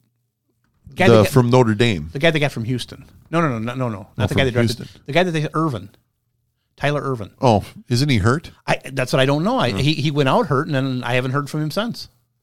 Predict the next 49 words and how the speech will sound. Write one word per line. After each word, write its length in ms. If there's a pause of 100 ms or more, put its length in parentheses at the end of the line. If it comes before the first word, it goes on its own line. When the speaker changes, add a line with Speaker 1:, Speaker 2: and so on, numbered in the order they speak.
(520)
Speaker 2:
Yeah, 180
I 40
don't 160
know. 140 (360)
Speaker 1:
Yeah. 120 (760)
Speaker 2:
Tutu 300
Atwell, 540 (320)
likely 360
to 60
be 180
another 280
slot 300
receiver 380
in 80
the 60
N 100
F 100
L. 180
He's 160
gonna 200
need 240
to 120
get 240
much 520
more 180
stronger 480
before 520 (400)
being 180
a 40
weapon 300
in 80
the 120
N 80
F 120
L, 180
which 220
is 120
why 400 (600)
I'm 160
gonna 120
make 180
this 160
bold 260
prediction. 520
The 100
Packers 480
will 260
not 280
draft 600